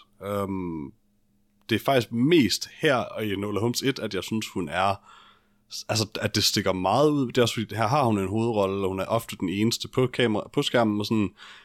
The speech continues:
Men, men jeg kan ikke helt lade være med at tænke, fordi netop også Helena Bonham Carter giver en meget doven præstation, og Henry Cavill er også lidt off, synes jeg egentlig, i den.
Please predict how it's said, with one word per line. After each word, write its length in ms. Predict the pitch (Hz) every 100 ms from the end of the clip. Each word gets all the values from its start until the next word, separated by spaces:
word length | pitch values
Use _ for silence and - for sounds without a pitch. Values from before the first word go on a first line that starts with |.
| _ -
Men, 340 | 110 104 104 -
men 220 | 113 107
jeg 140 | 101
kan 120 | - 143
ikke 140 | -
helt 140 | - 139
lade 100 | 113
være 60 |
med 100 | 110
at 40 | 107
tænke, 260 | 117 117
fordi 140 | - 110 _ _ _
netop 360 | 117 117 139 110
også 260 | 117 -
Helena 180 | 110 95
Bonham 220 | 82 82 -
Carter 260 | 120 139
giver 200 | 131 123
en 80 | 107
meget 280 | 101 107 113 - _ _ -
doven 280 | 104 113
præstation, 500 | - 101 101 - 113
og 220 | 95 107 - - - - -
Henry 220 | - 107 104
Cavill 340 | - 127 180
er 80 | 123
også 260 | 127 -
lidt 160 | 143 180
off, 240 | 92 87
synes 240 | - 107 98
jeg 60 |
egentlig, 240 | 92 90 92
i 40 |
den. 320 | 98 98 92